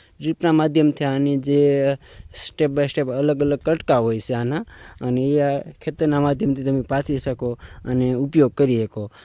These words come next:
તો આ જે બધો વિસ્તાર છે ને, એ આ સામે છે ને, સામે એક જડ બીજું દેખાય છે, અને એન-, એની જેવું same to same અહીંયા પણ છે, અને આ પણ પૂરેપૂરું ભરેલું છે.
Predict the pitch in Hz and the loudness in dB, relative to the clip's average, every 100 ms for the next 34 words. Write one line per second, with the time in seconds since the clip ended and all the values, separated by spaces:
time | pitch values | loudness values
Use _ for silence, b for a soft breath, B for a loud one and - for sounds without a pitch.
0 | b - 117 117 113 127 143 151 165 160 | b -4 -2 0 0 0 0 2 4 4
1 | 160 160 151 160 139 b b b 139 139 | 2 -4 -2 -4 -4 b b b -4 0
2 | 139 139 139 139 139 143 156 151 147 147 | 2 2 0 0 -2 2 2 2 0 -2
3 | - 151 135 - - - - 139 139 147 | -2 -2 -2 -8 -18 -20 -8 -2 2 2
4 | 135 147 139 143 156 156 147 147 143 135 | 2 0 0 0 0 2 2 2 0 -2
5 | 139 139 b b - 131 139 160 165 170 | -4 -8 b b -2 0 4 4 6 8
6 | 175 170 156 151 - 180 185 160 160 139 | 8 6 6 2 4 4 4 2 2 2
7 | 147 139 110 107 98 113 127 139 160 156 | 2 2 0 -6 -8 -10 -6 -2 0 0
8 | 156 139 147 139 131 135 113 131 123 110 | 0 -2 0 0 0 -2 -2 -2 -2 -2
9 | 107 95 104 | -6 -8 -12